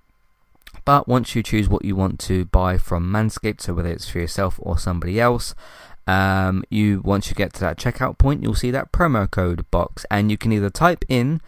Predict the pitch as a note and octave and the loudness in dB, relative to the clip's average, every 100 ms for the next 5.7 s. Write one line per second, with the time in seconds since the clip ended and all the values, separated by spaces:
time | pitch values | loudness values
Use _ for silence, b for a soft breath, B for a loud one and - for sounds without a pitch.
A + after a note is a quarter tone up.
0 | b b b - C3 - B2 A2+ G#2+ - | b b b 0 2 2 0 0 2 2
1 | G#2 - G2+ F#2+ G2 F#2+ A#2 - - F#2+ | 0 -2 -4 -2 0 2 0 0 -2 0
2 | F#2 F#2+ F#2 F2 F2+ F2 G2+ G2+ - F#2 | 2 2 2 0 -2 0 0 0 -2 0
3 | F#2 - F2+ F2+ G#2 F#2 F2+ - F#2+ - | -2 0 -2 -2 0 -2 -2 -6 -8 -4
4 | G2 E2+ - F2+ G2 G#2 - F2+ F#2 F2 | -4 2 2 2 0 0 -2 -2 -2 -2
5 | F#2 F2 F#2+ F2+ F2 F#2+ A2 | -4 -2 -2 -2 -2 0 0